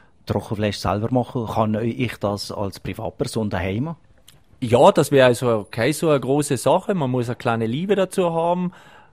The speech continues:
Speaker 2: Ein gewisser Zeitaufwand ist da, der aber wirklich gering ist. Und ich glaub, das, äh, wird ihm viele Freude machen. Und wenn man dann das Ergebnis am Teller liegen hat, dann wird das wahrscheinlich ein rechts Erfolgserlebnis.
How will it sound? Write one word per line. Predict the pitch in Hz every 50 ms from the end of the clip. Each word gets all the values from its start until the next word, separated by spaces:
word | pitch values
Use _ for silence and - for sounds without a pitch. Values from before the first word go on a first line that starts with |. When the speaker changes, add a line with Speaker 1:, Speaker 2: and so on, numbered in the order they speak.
| _ -
Speaker 2:
Ein | 127 117
gewisser | 120 120 127 127 - 131 -
Zeitaufwand | - 135 127 151 143 156 143 131 - 135 131 131 123
ist | 135 123 - -
da, | 127 135 165 180
der | 165 139 120
aber | 113 113 110
wirklich | 131 131 - - 123 -
gering | - 117 107 120 139 165 185
ist. | 196 196 202 196 - - - - - - - - - - - - - -
Und | 123 123 123
ich | 139
glaub, | 127 131 143 160 156 -
das, | 120 117 107 - -
äh, | 113 110 110 107 107 107 104
wird | 127 127 - 127
ihm | 107
viele | - 131 135 139 127
Freude | - - 117 123 160 170 - -
machen. | 180 175 180 170 - 185 180
Und | 156 139 131
wenn | 123 127 127
man | 127 123
dann | 127 127 131
das | 127 117 -
Ergebnis | 123 110 131 143 147 135 127 120 -
am | 123 117 113 -
Teller | 127 127 127 123 117
liegen | 113 123 131 143 160 165 151
hat, | 147 143 139 135 -
dann | 123 120 117 113 113 107 - _ - - - - - - _ _
wird | - 120 120 113
das | 117 - -
wahrscheinlich | 120 110 - 123 117 120 113 117
ein | 117 104
rechts | 107 113 - - -
Erfolgserlebnis. | 123 - - 113 123 135 - - 156 147 139 120 113 110 110 107 - - -